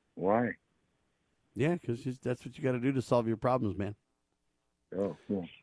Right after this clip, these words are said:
Speaker 2: Just go to the
Speaker 1: <laughs>
Speaker 2: baseball game, drink flat beer, and, and, and eat hot dogs, man, and just have blood and bread and circus and death all around you. If you leave the game, consider yourself one of the lucky ones, buddy.
Speaker 1: Yeah.
Speaker 2: You know?
Speaker 1: Yeah.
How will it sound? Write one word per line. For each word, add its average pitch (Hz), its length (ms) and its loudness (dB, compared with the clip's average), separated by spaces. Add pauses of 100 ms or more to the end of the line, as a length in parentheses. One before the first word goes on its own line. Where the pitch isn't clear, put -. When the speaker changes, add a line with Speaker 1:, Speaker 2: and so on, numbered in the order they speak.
(400)
Speaker 2:
Just 104 180 -4
go 131 80 4
to 123 80 12
the 113 80 2
Speaker 1:
<laughs> - 0 -
Speaker 2:
baseball 120 460 8
game, 123 300 4
drink 117 280 0
flat 135 380 2
beer, 135 320 4
and, 135 220 0
and, 98 180 -4
and 107 240 -2
eat 117 180 2
hot 113 280 0
dogs, 117 360 2
man, 117 320 2
and 113 100 2
just 101 200 -4
have 110 240 -2
blood 117 340 2
and 117 180 0
bread 117 280 0
and 113 120 2
circus 127 560 -2
and 87 120 -2 (440)
death 117 280 4
all 117 180 6
around 123 300 6
you. 101 180 0 (200)
If - 140 -6
you 104 60 -2
leave 113 220 2
the 117 80 0
game, 120 280 2
consider 120 340 -2
yourself 120 440 2
one 131 120 4
of 131 40 0
the 139 60 4
lucky 139 320 0
ones, 95 300 -2
buddy. 123 280 -4 (920)
Speaker 1:
Yeah. 107 180 12 (1120)
Speaker 2:
You 107 80 -2
know? 127 180 -2 (920)
Speaker 1:
Yeah. 107 160 2